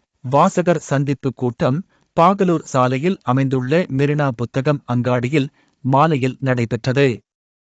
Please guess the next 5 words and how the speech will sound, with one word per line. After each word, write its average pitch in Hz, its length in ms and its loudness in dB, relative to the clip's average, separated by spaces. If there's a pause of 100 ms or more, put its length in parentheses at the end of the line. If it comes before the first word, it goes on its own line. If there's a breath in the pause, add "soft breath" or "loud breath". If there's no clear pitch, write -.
(280)
சிறப்பு 214 520 2
விருந்தினராக 131 840 0
குருகுலம் 147 540 0
குளோபல் 185 560 0
ரெசிடென்ஷியல் 147 720 -2